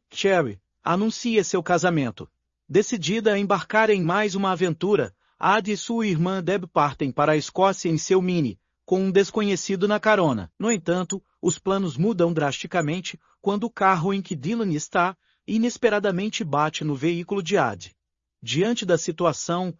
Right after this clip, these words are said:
Ad se vê obrigada a oferecer carona para Dylan e seu amigo, e juntos, os cinco seguem viagem, apertados no pequeno carro, rumo à festa de casamento. Na Estrada com o Ex é um dos primeiros títulos da autora que leio e,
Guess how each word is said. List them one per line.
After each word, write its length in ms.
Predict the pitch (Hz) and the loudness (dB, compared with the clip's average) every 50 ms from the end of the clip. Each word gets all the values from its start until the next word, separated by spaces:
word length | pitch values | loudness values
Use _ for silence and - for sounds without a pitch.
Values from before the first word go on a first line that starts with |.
| _ _ _ _ | _ _ _ _
Ad 280 | - 165 185 180 180 | 0 0 0 0 -2
se 180 | 165 - - 175 | -6 -6 -6 -6
vê 160 | 123 127 180 | -2 2 4
obrigada 600 | 202 196 160 151 143 127 131 151 175 180 170 131 120 | 4 4 4 0 -2 0 2 2 2 2 2 0 -2
a 40 | |
oferecer 640 | 120 123 120 - - 139 143 139 - - 180 160 - | -2 -2 -4 -4 -4 -4 -2 -4 -2 -4 -4 -4 -2
carona 520 | - 208 214 202 185 175 196 202 190 190 | 0 2 2 2 2 0 0 -2 -4 -4
para 260 | 165 - 202 202 190 | -2 -2 0 0 0
Dylan 400 | 156 113 135 190 220 220 214 202 | -2 -4 -4 -4 -2 -2 -2 -2
e 80 | 202 190 | -2 -4
seu 260 | - - 208 196 196 | -2 0 0 2 2
amigo, 480 | 190 170 151 143 147 143 147 185 185 - _ _ _ _ | 2 0 0 0 -2 -2 -4 -6 -8 -10 _ _ _ _
e 140 | - 151 135 | -2 -2 -2
juntos, 580 | 101 120 170 185 180 - 147 127 - - - - _ _ _ _ | 0 -2 -4 -4 -4 -4 -6 -8 -8 -12 -18 -20 _ _ _ _
os 200 | - 285 277 - | -2 -2 -2 -2
cinco 320 | - - 247 247 240 226 | -2 -2 -2 -2 0 -4
seguem 420 | 202 - - 202 190 180 175 175 165 | -4 -2 0 0 0 2 2 0 0
viagem, 640 | 131 131 135 123 117 135 143 135 120 131 123 117 - _ | 0 0 0 0 2 2 0 0 -2 -4 -6 -8 -8 _
apertados 720 | 143 160 - 208 170 - - - 190 214 208 202 185 175 | -6 -4 -2 -2 -4 -2 0 0 0 2 2 0 -2 -4
no 100 | 202 190 | -4 -2
pequeno 460 | - 202 175 - 170 170 170 156 - | -2 -2 -2 0 -2 0 0 -2 -4
carro, 480 | - - 151 160 156 135 104 127 110 - _ _ _ _ _ | -2 0 0 2 2 0 -2 -8 -12 -12 _ _ _ _ _
rumo 260 | - 135 185 185 180 | -2 0 0 2 2
à 60 | 175 | 0
festa 420 | 165 - - 185 185 180 - - 170 | -2 -2 -4 -4 -4 -2 -4 -4 -4
de 120 | 160 160 | -4 -2
casamento. 680 | - 180 175 160 185 175 156 127 110 101 - - - - _ | 0 0 2 2 2 0 0 -2 -4 -6 -10 -16 -20 -16 _
Na 140 | - 170 180 | -4 -4 -2
Estrada 440 | 160 - - - 190 190 190 165 143 | -4 -4 -2 2 2 2 2 2 -2
com 240 | - - 151 139 135 | -2 -2 -2 0 2
o 100 | 131 139 | 2 2
Ex 280 | 165 175 - - - | 2 0 -2 -4 -2
é 120 | 165 160 175 | 0 0 0
um 80 | 185 | 0
dos 180 | 185 180 160 - | -2 -4 -4 -4
primeiros 500 | - 185 175 156 170 180 180 160 - - | -4 -2 -2 0 0 0 -2 -2 -4 -6
títulos 440 | - - 190 170 - 160 139 113 104 | -6 -6 -6 -4 -4 -4 -4 -2 0
da 80 | 147 | 0
autora 400 | 131 120 113 - 165 180 180 156 | 0 -2 -2 -2 -2 0 0 -2
que 120 | - - 131 | -2 -2 -2
leio 300 | 123 131 160 175 160 127 | 0 0 0 0 0 0
e, 220 | 135 175 185 - | 0 -2 -4 -6